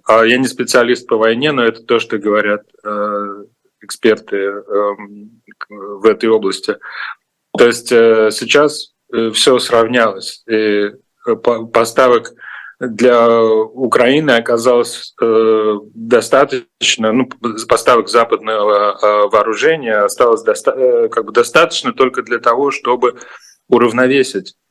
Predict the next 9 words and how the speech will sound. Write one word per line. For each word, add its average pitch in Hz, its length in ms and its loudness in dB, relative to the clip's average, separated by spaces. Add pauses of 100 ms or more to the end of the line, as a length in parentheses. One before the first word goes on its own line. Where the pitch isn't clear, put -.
(360)
э, 107 380 2
российские 107 560 -2
возможности, 104 640 -2
но 135 240 2
недостаточно 123 720 -2
для 113 160 -2
того, 113 280 2
чтобы 113 360 -4
их, - 160 -8